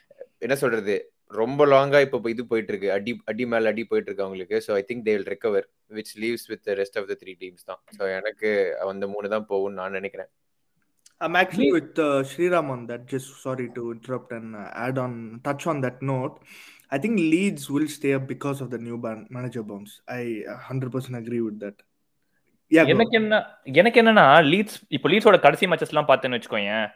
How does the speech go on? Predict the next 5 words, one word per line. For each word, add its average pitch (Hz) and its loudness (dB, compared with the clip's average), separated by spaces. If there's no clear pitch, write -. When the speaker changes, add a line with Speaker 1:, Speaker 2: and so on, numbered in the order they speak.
Speaker 3:
ஆம், 113 4
டாட்னம், 196 4
லிவர்பூல், 160 -2
மேன் 131 -6
யுனைடெட், 151 -2